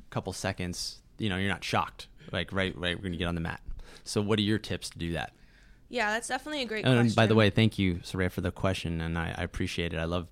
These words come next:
Speaker 1: people participating and, and giving <laughs> feedback to the show. So this is an, this is actually an amazing question.
Speaker 2: Yeah,
Speaker 1: So.
Speaker 2: this is a great question because, you know, just to explain for,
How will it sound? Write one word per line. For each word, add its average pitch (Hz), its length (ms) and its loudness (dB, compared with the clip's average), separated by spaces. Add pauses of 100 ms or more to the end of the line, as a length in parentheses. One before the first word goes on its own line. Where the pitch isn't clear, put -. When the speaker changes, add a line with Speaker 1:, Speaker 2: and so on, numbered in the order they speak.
Speaker 1:
people 85 240 -4
participating 87 720 -4
and, 82 200 -4
and 85 140 -4
giving 82 180 -4
<laughs> - 120 -14
feedback 95 320 2
to 95 80 0
the 87 100 -2
show. 90 300 0
So 92 160 -6
this 95 160 -2
is 90 100 -2
an, 82 240 -4
this 101 220 -6
is 85 60 -6
actually 82 320 -6
an - 60 -16
amazing 92 360 -6
question. - 320 -8
Speaker 2:
Yeah, 208 180 0
Speaker 1:
So. 160 60 -4
Speaker 2:
this 208 180 -6
is - 80 -8
a 262 40 -10
great 208 200 -8
question 185 480 -12
because, 196 420 -4 (840)
you 240 80 -8
know, 226 80 2
just 220 280 0
to 208 200 2
explain 214 380 -2
for, 214 180 -6